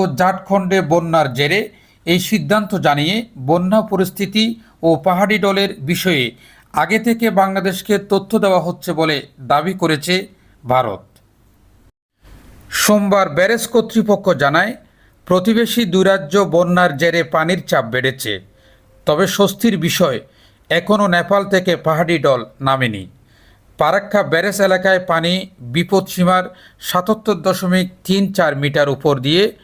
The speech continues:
বইতে থাকায় বাধ্য হয়ে জলকপাট খুলতে হচ্ছে।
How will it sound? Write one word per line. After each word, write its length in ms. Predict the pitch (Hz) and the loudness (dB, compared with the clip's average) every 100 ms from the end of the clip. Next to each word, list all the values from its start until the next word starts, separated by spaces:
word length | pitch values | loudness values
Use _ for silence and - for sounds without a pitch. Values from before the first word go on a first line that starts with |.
| - _ | -20 _
বইতে 360 | 120 160 185 190 | 0 0 0 0
থাকায় 380 | 175 147 120 98 - - - | 0 0 -2 -2 -12 -20 -14
বাধ্য 320 | 127 151 170 165 | -4 -2 -2 -2
হয়ে 280 | 208 214 208 196 120 | 0 4 4 2 0
জলকপাট 680 | 151 175 - 175 165 135 - - _ _ | 0 0 0 -2 2 0 -2 -18 _ _
খুলতে 320 | - 202 190 143 | 0 0 2 0
হচ্ছে। 420 | 135 135 - | 0 -2 -2